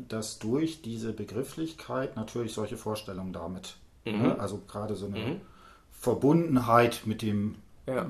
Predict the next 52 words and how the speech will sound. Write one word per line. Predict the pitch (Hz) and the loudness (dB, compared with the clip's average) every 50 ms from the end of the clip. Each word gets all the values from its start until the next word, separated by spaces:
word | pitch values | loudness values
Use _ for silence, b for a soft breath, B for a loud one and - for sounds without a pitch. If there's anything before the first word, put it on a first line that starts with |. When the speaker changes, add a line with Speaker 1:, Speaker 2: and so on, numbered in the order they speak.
| 107 - - | -6 -10 -6
Speaker 1:
ne, | 113 113 127 | -4 -2 0
und | - 139 123 | 0 2 2
dann | 120 120 113 | 2 2 2
könnte | - 127 127 117 | 2 2 4 4
man | 110 110 | 4 2
jetzt | 110 107 | 2 2
sagen, | 107 107 107 107 107 104 - | 2 2 2 2 0 -2 -2
Blut | 127 123 143 147 147 139 | 0 0 2 2 0 -4
und | 127 110 - | -6 -4 0
Boden, | 135 143 156 165 165 170 170 165 | 0 2 2 2 2 0 -2 -2
sowas | 151 160 160 160 160 156 - - | -2 -2 -2 0 0 -2 -2 -2
in | 160 147 | -2 -2
die | 147 | -2
Richtung, | 143 147 160 160 - - 156 156 160 160 160 - - | -2 -2 -4 -4 -4 -6 -6 -4 -4 -4 -6 -4 -2
ne, | 123 127 160 175 185 190 - - | -2 0 0 0 -2 -2 -4 -4
also | - 131 123 | -2 2 2
Speaker 2:
Ja, | 117 117 120 107 104 107 107 - - | 2 2 2 0 -2 -4 -6 -8 -6
gut, | - 143 135 - | -4 -2 0 2
da | 127 117 | 2 2
war | 110 113 113 | 2 2 0
gegen | 117 120 - - 117 | -2 -4 -6 -6 -8
Heidegger, | 117 127 123 110 113 110 113 107 | -4 -4 -2 -2 -2 -2 -2 -4
ja, | 104 101 98 98 95 - - - - | -2 -2 -2 -2 -2 -4 -6 -8 -8
ja, | 95 85 - - - - - | -6 -6 -6 -8 -8 -10 -10
gut, | - - - - - - - | -10 -12 -12 -16 -18 -16 -14
muss | - - - - | -14 -12 -12 -10
man | 90 80 - - - - - - 214 202 190 | -10 -10 -10 -10 -14 -18 -18 -16 -14 -10 -4
nicht | 165 127 | 2 4
Speaker 1:
ne, | 123 139 175 | 6 6 6
Speaker 2:
viel | 202 - | 4 2
zu | - - | 0 -4
sagen, | - 98 85 - - | -6 -4 -2 2 2
Speaker 1:
also | 127 127 135 127 | 4 6 6 8
Speaker 2:
ja. | 123 | 6
Speaker 1:
das | 127 127 | 6 4
ist | - | 2
auf | 135 127 - | -2 0 4
jeden | 139 139 135 | 4 6 6
Fall, | 127 - 127 127 127 127 127 123 120 107 | 6 8 10 12 12 12 10 10 8 8
was | 127 - 185 175 | 8 8 10 10
Speaker 2:
<clears throat> | |
Speaker 1:
natürlich | 135 123 - - 135 127 123 - - - | 8 8 8 8 8 8 6 4 4 4
in | 147 165 170 127 | 4 6 6 6
die, | 127 160 190 | 6 4 4
Speaker 2:
Mhm. | 180 | 4
Speaker 1:
in | 147 147 151 143 | 4 4 4 4
dieser | 143 143 127 131 131 127 120 120 120 120 - | 2 2 4 6 8 8 8 8 6 4 4
Metaphorik | 131 117 123 123 123 127 117 - - - 131 151 160 160 156 143 - - - | 2 4 4 2 2 0 -4 -2 0 2 4 4 4 4 2 -2 -4 -4 0
mit | 127 123 123 120 | 2 2 2 2
angesprochen | 101 113 117 110 107 - - - 101 - - 107 95 | 2 -2 -2 -2 -4 -6 -8 -10 -10 -8 -8 -8 -8
wird. | 92 101 | -6 -4
Speaker 2:
Mhm. | 101 101 92 92 113 | -4 -4 -4 -4 -4